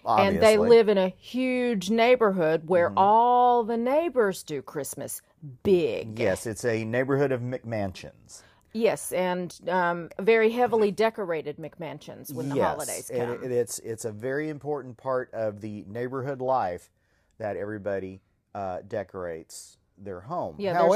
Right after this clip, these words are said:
Speaker 1: like,
Speaker 2: However,
Speaker 1: grown-up peer pressure.
Speaker 2: however, Luther decides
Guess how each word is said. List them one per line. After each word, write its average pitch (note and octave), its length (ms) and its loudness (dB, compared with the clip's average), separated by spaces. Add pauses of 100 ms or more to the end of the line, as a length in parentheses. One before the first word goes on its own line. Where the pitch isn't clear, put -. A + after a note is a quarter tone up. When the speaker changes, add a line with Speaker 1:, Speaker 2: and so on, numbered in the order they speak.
Speaker 1:
like, G#3 160 6
Speaker 2:
However, F#2+ 140 2
Speaker 1:
grown-up A#3 440 2
peer G3 200 0
pressure. G2 580 -6 (140)
Speaker 2:
however, D#3+ 680 6 (220)
Luther D#3 500 0
decides A2+ 800 -6